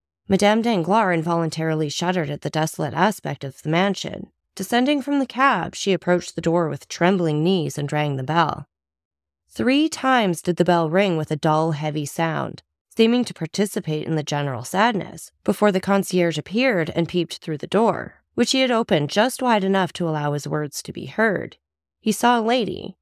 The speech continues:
a fashionable, elegantly dressed lady, and yet the door remained almost closed. "Do you intend on opening the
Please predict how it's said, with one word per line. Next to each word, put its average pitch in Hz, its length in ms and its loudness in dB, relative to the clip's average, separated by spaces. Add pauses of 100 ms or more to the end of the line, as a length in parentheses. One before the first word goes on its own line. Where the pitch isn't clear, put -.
a 190 100 0
fashionable, 247 760 0 (120)
elegantly 190 520 2
dressed 135 280 -8
lady, 165 520 0 (340)
and 226 160 4
yet 247 200 0
the 269 60 0
door 254 300 2
remained 202 360 2
almost 170 500 0
closed. - 640 -2 (520)
"Do - 80 2
you 302 100 6
intend 294 380 2
on 208 120 4
opening 190 420 2
the 214 60 -2